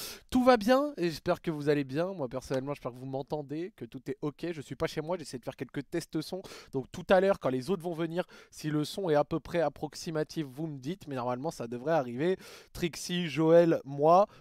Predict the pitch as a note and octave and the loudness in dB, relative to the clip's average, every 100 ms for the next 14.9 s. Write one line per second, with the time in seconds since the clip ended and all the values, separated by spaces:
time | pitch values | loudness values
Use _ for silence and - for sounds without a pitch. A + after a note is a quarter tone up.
0 | _ F#3+ F#3 F#3 - F#3 F3+ - F#3+ F3+ | _ 2 2 2 2 4 2 2 -6 -2
1 | C#3 C3+ - B2+ G3+ G3+ C3+ A3 A#3 G3+ | 0 0 -2 -8 -6 -6 -6 0 2 2
2 | - G3 F#3 F#3 D3+ F#3 - F#3+ F#3 D3 | 2 0 0 -6 -8 -10 -2 4 4 2
3 | C3 C#3 C#3 D3+ - C3+ C3+ - C3+ - | 0 -2 -2 -4 -6 -6 -6 -4 -8 -10
4 | C3+ C3 D3+ E3 B2+ C3 A2+ C3+ C3 D#3 | -12 -8 -6 -6 -6 -8 -6 -6 -4 -6
5 | - - - C#3+ - E3 - D3 - E3 | -6 -20 -8 -4 0 0 -2 -6 -6 -6
6 | D3 E3 E3+ D3+ - D3+ C#3 A#2+ A#2 A#2+ | -2 0 0 -2 -4 -2 -2 -6 -10 -8
7 | A#2 B2+ A2+ G#2+ A2 - _ - - - | -6 -6 -6 -10 -8 -8 _ -20 -10 -10
8 | - - - - - - - C3+ D3 - | -8 -12 -6 -6 -6 -10 -10 -6 -4 8
9 | C4 C#4 F#3 D3 B2+ C#3+ E3 G#3 F#3 F#3 | 12 12 10 6 0 -4 2 4 4 2
10 | F3 F#3 F#3+ E3+ - - D#3+ E3+ F#3+ - | 2 6 6 6 -2 -2 2 4 4 2
11 | F#3+ G#3 - - C4+ - F3+ D#3+ F#3 G3 | 2 2 6 8 8 8 0 0 -2 2
12 | G#3 G3+ F#3+ G#3 - G3+ A3 F3+ F4 C4+ | 4 4 2 0 0 2 2 12 12 12
13 | F#3+ E3 - - - G3 G#3+ A#3 A#3+ A#3+ | 10 6 2 -14 -2 2 6 8 10 8
14 | B3 B3+ - C4+ C#4 D4+ E4+ C#4 - | 6 6 8 10 12 12 12 10 6